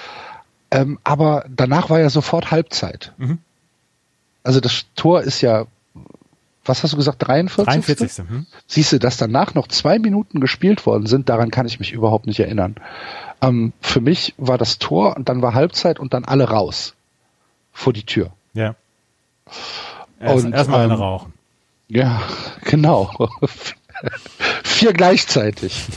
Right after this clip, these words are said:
Speaker 2: <laughs>
Speaker 1: Für das Herz.
Speaker 2: Ja.
Speaker 1: Ähm,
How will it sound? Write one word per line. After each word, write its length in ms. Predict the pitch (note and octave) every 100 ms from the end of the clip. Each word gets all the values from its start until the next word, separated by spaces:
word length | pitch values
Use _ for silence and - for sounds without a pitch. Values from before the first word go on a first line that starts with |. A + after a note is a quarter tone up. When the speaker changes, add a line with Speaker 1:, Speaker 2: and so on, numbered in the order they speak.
| -
Speaker 2:
<laughs> 80 | C3 - - A#2+ - - - - - - - - C6 - C6 _ _ _ _
Speaker 1:
Für 640 | - - - - - -
das 160 | D3+ E3+
Herz. 440 | C#3+ - - - - _
Speaker 2:
Ja. 300 | A#2+ B2+ A2 - _ - - - - - - _ -
Speaker 1:
Ähm, 440 | C3+ B2+ A#2+ A2